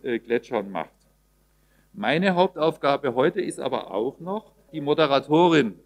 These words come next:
vorzustellen und einzuführen, Frau Silvia Liebrich. Frau Liebrich ist, äh, Wirtschaftsredakteurin und arbeitet seit neunzehn Jahren für die Süddeutsche Zeitung in München.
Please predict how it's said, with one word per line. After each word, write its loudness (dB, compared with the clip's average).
vorzustellen -2
und -10
einzuführen, -6
Frau -2
Silvia -8
Liebrich. -10
Frau -2
Liebrich -2
ist, -8
äh, -10
Wirtschaftsredakteurin -4
und -6
arbeitet -2
seit -2
neunzehn -6
Jahren -4
für -4
die -8
Süddeutsche -6
Zeitung -4
in -10
München. -10